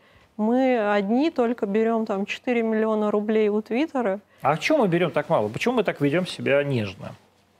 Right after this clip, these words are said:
Speaker 1: Мы начали постепенно повышать эти штрафы, но считаем, что, конечно, надо до мирового уровня дотягиваться.
Speaker 2: Ну вот я п-, не понимаю, а че мы так, э, вообще с ними валандаемся? У нас есть какие-то свои аналоги, а почему нет?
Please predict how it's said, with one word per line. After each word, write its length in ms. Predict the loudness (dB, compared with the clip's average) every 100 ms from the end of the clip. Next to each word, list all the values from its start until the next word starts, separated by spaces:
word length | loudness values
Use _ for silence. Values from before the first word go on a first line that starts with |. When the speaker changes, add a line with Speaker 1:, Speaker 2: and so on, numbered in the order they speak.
| _ _ _ _ _ _ _ _
Speaker 1:
Мы 320 | -4 -2 0
начали 440 | 0 -2 -2 0 -2
постепенно 640 | -4 -6 -8 -4 -2 -2
повышать 600 | 0 -2 -2 -2 -4 -4
эти 220 | -6 -6
штрафы, 500 | -8 -4 -2 -2 -2
но 320 | -2 0 -2
считаем, 400 | -4 -6 -4 -4
что, 180 | -4 -8
конечно, 420 | -6 -6 -4 -4
надо 220 | -2 -2 -4
до 220 | -2 -2
мирового 580 | 0 0 0 0 2 2
уровня 320 | 0 0 0
дотягиваться. 480 | 0 -2 -2 0 2
Speaker 2:
Ну 40 |
вот 160 | 2 2
я 140 | 0
п-, 120 | 0 -2
не 100 | -2
понимаю, 360 | 0 2 2
а 40 | 0
че 140 | 0
мы 80 | 0
так, 240 | 0 -2 0
э, 120 | 0
вообще 300 | 0 -2 -6
с 100 | -4
ними 120 | -2
валандаемся? 760 | 0 2 2 -2 -6 -8 -10 -8
У 40 |
нас 200 | -6 -4
есть 120 | -6 -2
какие-то 240 | -4 -4
свои 240 | -2 0 0
аналоги, 540 | 0 0 0 -2 -4
а 40 |
почему 320 | -8 -10 -10 -8
нет? 200 | -8